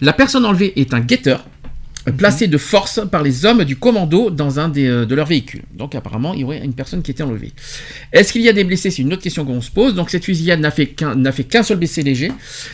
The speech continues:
Speaker 1: Euh, c'est un habitant de la cité, euh, de la Buisserine qui a été touché au cuir chevelu.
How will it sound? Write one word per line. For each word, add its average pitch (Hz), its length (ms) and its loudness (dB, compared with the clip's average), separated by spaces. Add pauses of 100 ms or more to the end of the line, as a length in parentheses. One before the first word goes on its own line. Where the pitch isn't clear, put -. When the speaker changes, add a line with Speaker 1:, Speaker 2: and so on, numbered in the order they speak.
(320)
Speaker 1:
Euh, 127 140 6
c'est 143 200 2
un 165 120 4
habitant 180 320 2
de 175 60 2
la 160 80 6
cité, 190 340 0
euh, 135 580 6
de 123 140 2
la 151 80 4
Buisserine 180 400 0
qui 151 120 0
a 127 60 4
été 127 220 2
touché 208 300 0
au 156 120 4
cuir 170 320 0
chevelu. 143 400 2